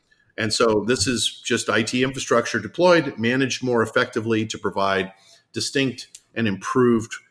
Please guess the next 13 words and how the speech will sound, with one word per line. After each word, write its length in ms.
uh, 80
more 260
engaging 600
customer 400
experiences, 1000
among 280
other 200
things, 320
or 240
solving 380
for 140
problems 560
where 260